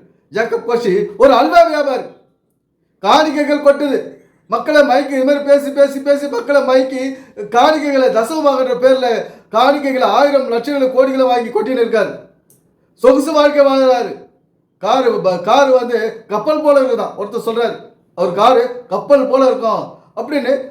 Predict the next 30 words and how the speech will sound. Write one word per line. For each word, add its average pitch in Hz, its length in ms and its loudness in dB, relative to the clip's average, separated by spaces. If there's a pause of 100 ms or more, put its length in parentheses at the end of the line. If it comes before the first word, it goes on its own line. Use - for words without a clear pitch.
(220)
அந்த, 254 400 4 (100)
ஓ, 233 360 2 (320)
சர்ச்சில் 277 400 0
ஃபுல் 294 220 0
ஏ 277 120 6
சி, 220 80 -6
இப்ப 196 140 -4
எல்லா 233 220 0
ஏ 254 160 2
சி, 233 180 -8
எல்லா 220 160 -6
சர்ச்சுமே 254 580 -2
ஏ 240 40 0
சி 247 100 -6
பண்ணிடுறாங்க. 247 420 0
வீடு 254 380 -2
ஏ-, 254 80 8
நம்ம 233 240 -2
இருக்கிற 254 300 -4
வீடு 262 320 -4
ஏ 254 100 6
சி 254 140 -6
தான். 220 240 -2 (200)
இருந்தாலும் 233 840 0 (260)
இந்த 294 200 0
காணிக்கைகளை 311 840 0
மையமாக 285 580 2
வைத்து 277 440 -2
மக்களுடைய 262 580 -4
க-, 226 260 -4